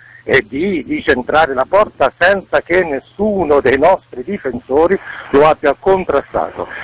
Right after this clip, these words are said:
E ho rivisto, ho rivisto lo stesso gol che in casa ci fece la Juve Stabia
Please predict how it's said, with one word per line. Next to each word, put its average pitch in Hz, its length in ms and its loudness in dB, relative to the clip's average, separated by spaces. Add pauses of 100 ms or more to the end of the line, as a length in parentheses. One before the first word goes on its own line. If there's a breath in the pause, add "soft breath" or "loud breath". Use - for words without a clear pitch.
(160 loud breath)
E 131 140 4
ho 156 100 4
rivisto, 185 880 -2
ho 139 140 0
rivisto 175 440 -2
lo 139 160 0
stesso 180 320 0
gol 156 380 2
che 156 120 0
in 143 120 0
casa 151 340 0
ci 160 140 -4
fece 139 300 -2
la 160 100 2
Juve 113 240 -2
Stabia 107 420 0